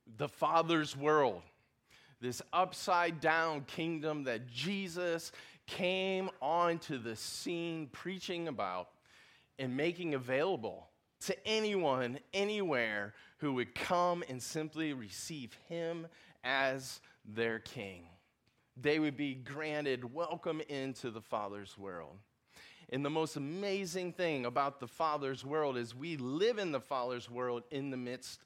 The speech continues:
of this world. We are bihabitational creatures, us Christians. We have access to the King of Kings and the Lord of Lords. We have access to a power that resurrects.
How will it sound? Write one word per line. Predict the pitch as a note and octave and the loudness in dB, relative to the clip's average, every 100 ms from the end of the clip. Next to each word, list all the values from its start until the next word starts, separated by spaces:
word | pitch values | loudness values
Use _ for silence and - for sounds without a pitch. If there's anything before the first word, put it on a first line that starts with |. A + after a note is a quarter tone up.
| - | -6
of | C3+ D#3 | -6 -2
this | F#3+ - - | -2 -2 -6
world. | B2+ G#2+ E2+ F2+ _ _ _ _ - - | -6 -6 -8 -16 _ _ _ _ -20 -10
We | C3 E3 | 2 6
are | D#3 | 6
bihabitational | C3+ D#3+ E3+ E3+ F3 E3+ D#3 - F3 F3 - C#3 B2+ A2 - | 6 4 4 4 2 2 -2 -4 -4 -2 -4 -2 -2 -4 -8
creatures, | - - G#3 - C3 A2 B2+ | -8 -6 -6 -4 -4 -4 -4
us | C3 - | -4 -4
Christians. | - - D3 - F#2 F2+ - - - - _ _ _ - - - | -10 -12 -12 -12 -16 -18 -20 -20 -20 -20 _ _ _ -20 -20 -4
We | C#3+ | 4
have | D#3+ C#3+ D3+ | 6 6 4
access | D3+ F#3 - - C#3 A2+ A2+ - - - - | 4 4 2 0 0 0 -2 -10 -12 -20 -4
to | E3 | -2
the | C#3+ | -2
King | C#3 D#3 C#3 | -4 -2 -4
of | A#2 | -4
Kings | E3 C#3+ B2 A#2 C#3 | -4 -4 -4 -6 -6
and | B2 | -6
the | A#2+ | -4
Lord | C3 C3 | -2 -2
of | A#2+ A2+ | -4 -6
Lords. | D3+ D#3 G#2 G2+ - - - - | -4 -4 -4 -8 -16 -20 -20 -4
We | C#3+ D#3+ | 2 4
have | C3+ - | 4 2
access | E3 F3+ - - C#3 B2+ - | 0 2 -2 -2 -2 -2 -8
to | - D3+ C3+ | -6 -2 -2
a | |
power | - - F3 E3 D3 A2 G2+ G2+ - - - | -2 -6 -2 2 2 2 0 -6 -16 -20 -4
that | C3 B2+ | -2 -2
resurrects. | C3+ C3 B2 A#2+ B2+ G2+ - - - - | -2 -2 -2 0 0 0 -6 -16 -16 -16